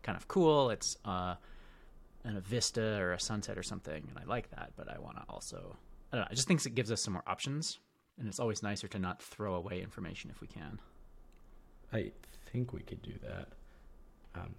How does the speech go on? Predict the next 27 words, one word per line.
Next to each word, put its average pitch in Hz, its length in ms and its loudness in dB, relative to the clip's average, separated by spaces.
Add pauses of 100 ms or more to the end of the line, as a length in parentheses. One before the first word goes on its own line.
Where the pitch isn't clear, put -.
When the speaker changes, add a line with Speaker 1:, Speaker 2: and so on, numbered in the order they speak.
(140)
Speaker 2:
I - 40 2
do 113 100 4
see 101 160 2
what 87 120 0
you're 90 100 -2
saying, 87 400 -2 (580)
but - 300 2 (380)
yeah, 95 160 4
to 98 120 2
answer 117 240 2
your 90 340 2 (520)
question - 500 2
on - 100 -4
why 85 140 -2
we 87 80 -2
do 85 160 -2
it 85 60 2
in 82 80 0
the 85 80 -4
browser, - 460 2 (100)
it's - 160 -8
just - 300 -12
to - 80 -2
save - 800 -4
us 82 220 2
money. 120 460 6
Speaker 1:
<laughs> - 40 -18